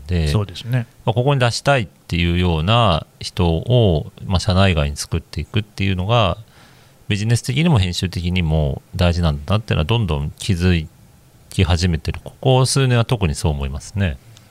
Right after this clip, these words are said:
Speaker 2: だから、む-、前、その、立ち上げの段階は、ライターって言っても、ほとんど朝日新聞の記者だったじゃないですか。
Speaker 1: はい。
Speaker 2: 今は朝日新聞の記者と、その外部のライターさんと、
Speaker 1: はい。
Speaker 2: 同じぐらいいますよね。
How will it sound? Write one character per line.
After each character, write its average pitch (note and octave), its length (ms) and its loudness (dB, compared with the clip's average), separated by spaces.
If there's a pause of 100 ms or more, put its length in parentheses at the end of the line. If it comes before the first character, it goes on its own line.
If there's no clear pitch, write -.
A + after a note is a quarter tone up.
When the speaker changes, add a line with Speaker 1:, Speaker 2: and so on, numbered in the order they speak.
(380)
Speaker 2:
だ D#3+ 100 0
か B2+ 60 2
ら、 A#2 60 2
む-、 A#2+ 140 2 (160)
前、 G#3 460 2 (180)
そ D#3 160 2
の、 C3+ 220 4
立 - 340 -2
ち - 40 -6
上 G3+ 100 2
げ A#3 60 0
の A#3+ 60 0
段 A#3+ 160 2
階 D4 160 0
は、 B2 440 2 (160)
ラ C3 160 4
イ C#3 60 -2
タ C#3+ 240 2
ー - 20 2
っ - 20 -8
て - 100 -12
言 C#3 80 2
っ - 40 -18
て C#3+ 60 0
も、 A2+ 80 0
ほ B2 80 4
と F3 100 2
ん D#3+ 40 -2
ど A2+ 60 2
朝 G#2+ 160 0
日 - 80 -4
新 E3+ 120 2
聞 A#2 80 2
の G2+ 100 -2
記 - 100 -6
者 C#3+ 100 2
だ G2 100 -4
っ - 20 -16
た G2 140 -6
じ F#2 60 -8
ゃ - 20 -10
な F#2 120 -10
い F2+ 60 -10
で F2+ 80 -12
す - 100 -12
か。 A2 120 -2
Speaker 1:
は F#2+ 240 2
い。 C#2+ 140 -6
Speaker 2:
今 G3+ 220 2
は A#2+ 60 2
朝 C#3+ 140 0
日 C#3+ 80 -2
新 F#3 100 0
聞 F#3+ 160 2
の C#3 160 2
記 - 180 -10
者 A#2+ 340 0 (540)
と、 A2+ 380 2
そ A#2 120 -2
の A#2+ 60 4
外 D#3+ 160 2
部 A#2+ 60 -4
の G2+ 100 -4
ラ G2 80 -2
イ G2+ 60 -4
タ G#2 100 0
ー F#2 40 -2
さ G2+ 100 -6
ん F#2+ 80 -10
と、 F3 260 0 (100)
Speaker 1:
は - 200 2
い。 F3 40 4
Speaker 2:
同 G3+ 100 4
じ G3 100 2
ぐ F#3+ 140 2
ら F#3 200 4
い E3 180 2
い D3+ 40 2
ま D#3+ 140 4
す - 140 -4
よ E2+ 100 -6
ね。 G2+ 260 -6